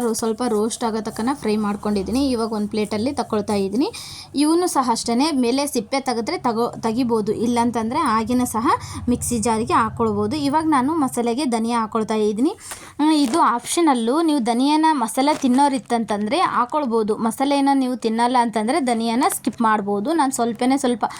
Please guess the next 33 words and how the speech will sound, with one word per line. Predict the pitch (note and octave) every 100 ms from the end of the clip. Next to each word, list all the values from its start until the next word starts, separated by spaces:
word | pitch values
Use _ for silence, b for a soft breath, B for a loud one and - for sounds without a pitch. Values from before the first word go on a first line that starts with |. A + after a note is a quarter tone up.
| B B A#3
ಒಂದು | C4+
ಸ್ಪೂನಷ್ಟು | E4 - D#4 D4+ - E4
ಅಷ್ಟೇ | C#4 - F4
ಧನಿಯಾ | A#3+ A3+ A#3+
ಹಾಕ್ಕೊಳ್ತಾ | A3+ G#3+ A3 A3+
ಇದ್ದೀನಿ. | G#3+ G#3 B3 E4 B B -
ಮಸಾಲೆ | A#3+ C#4+ D4+
ಜಾಸ್ತಿ | A#3 G#3+ B3 -
ಆಗುತ್ತೆ | C4+ A#3+ A#3+ A#3+
ಅನ್ನೋಗೋಸ್ಕರ | A#3 A3+ G#3+ G#3 - A3 B3+
ಒಂದೇ | D#4 A#3 A#3+
ಒಂದು | C#4 A#3+ A#3
ಸ್ಪೂನಷ್ಟು | - A3+ A3+ A3+ F4+
ಧನಿಯಾ | C4+ A3 A3+
ಹಾಕ್ಕೊಳ್ತಾ | G#3+ G#3 G3+ G3+
ಇದ್ದೀನಿ. | G3 A3 F4 B3+
ಧನಿಯಾನ | A3 A3 A#3+ B3
ಇವಾಗ | C4 A#3
ಒಂದ್ | B3 C#4+ A3+
ಸ್ವಲ್ಪ | A3+ A#3+ - C4+ B B C#4 -
ಕೆಂಪುಗ-, | A#3+ C4+ D4 C#4 A#3+ -
ಅದ್ | A#3 G#3+
ಕೆಂಪುಗಾಗೋ | A#3 C#4 D4 D4 C4+ C4+
ತನಕ | B3+ D4+
ಫ್ರೈ | F#4 B3
ಮಾಡ್ಕೊಳ್ಬೇಕು. | B3 A#3 G#3 A3 G#3 G#3+ -
ನೀವು | B3+ C4+ B3+
ಧನಿಯಾನ | G#3+ A3+ B3+ C#4+
ಸ್ವಲ್ಪ | D4 A#3+ B3+ C#4+
ಬೆಚ್ಚಗೆ | A#3 A#3 C#4 C4
ಮಾಡಿ | B3
ತೆಗಿಯೋ | B3 A3 G#3+
ಹಾಗೆ, | A3 A3